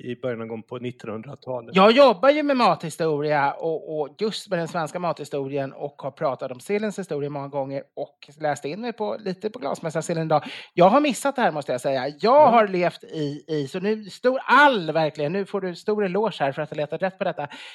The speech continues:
Speaker 2: Jag har alltid trott att glasmästarsillen hette så för att det, det, det ska ju vara en väldigt klar lag. Det sägs
Speaker 1: Ah.
Speaker 2: alltid att man ska låta den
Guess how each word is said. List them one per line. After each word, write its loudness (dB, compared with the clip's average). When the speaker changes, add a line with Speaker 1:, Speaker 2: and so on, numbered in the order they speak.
Speaker 2:
Jag 6
har 4
alltid 2
trott -10
att -8
glasmästarsillen -6
hette -6
så -6
för -6
att -2
det, -6
det, -10
det -8
ska -12
ju -6
vara 0
en -6
väldigt 0
klar -2
lag. -8
Det -6
sägs 0
Speaker 1:
Ah. 2
Speaker 2:
alltid 2
att -2
man -2
ska -6
låta -6
den -6